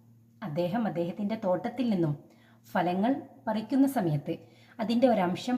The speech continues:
പാവങ്ങൾക്കും ദരിദ്രർക്കും നൽകാറുണ്ടായിരുന്നു എന്നും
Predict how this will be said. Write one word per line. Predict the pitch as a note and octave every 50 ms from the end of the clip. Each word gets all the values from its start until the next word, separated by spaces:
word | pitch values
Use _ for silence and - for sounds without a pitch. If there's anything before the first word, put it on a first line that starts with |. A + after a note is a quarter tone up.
| - -
പാവങ്ങൾക്കും | F#3+ E3+ E3+ D#3+ F3 F#3+ G3 A3 A3 G#3+ - C4 B3 F#3
ദരിദ്രർക്കും | E3+ E3 E3 E3 D#3 D3+ G3+ B3 C4 C4+ B3+ - - - - - - F#3 D#3+ C#3+ - - - - - -
നൽകാറുണ്ടായിരുന്നു | F3+ E3 E3 D#3 D3+ G#3 A3 A3+ A3+ F#3 D#3+ D#3+ D#3 D#3 D#3+ D3+ D#3+ E3
എന്നും | D3+ D3+ D#3 D3+